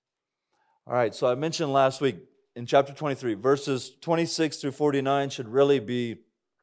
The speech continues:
kind of one section, but I thought it would be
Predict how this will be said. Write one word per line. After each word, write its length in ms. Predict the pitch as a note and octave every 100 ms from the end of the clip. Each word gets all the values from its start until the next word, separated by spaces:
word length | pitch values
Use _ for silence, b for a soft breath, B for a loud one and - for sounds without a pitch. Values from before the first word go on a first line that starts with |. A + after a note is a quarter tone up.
| _ _ -
kind 160 | C#3
of 160 | A#2+ A2
one 300 | A#2 C3 D3+
section, 680 | C#3 - C3+ - D3 C3+ C3+ - _ _ _ _ _ _ _ _
but 120 | A2
I 180 | A#2 C3
thought 380 | C3+ C#3 B2 -
it 60 | B2
would 160 | B2
be 280 | A2+ A#2+ A2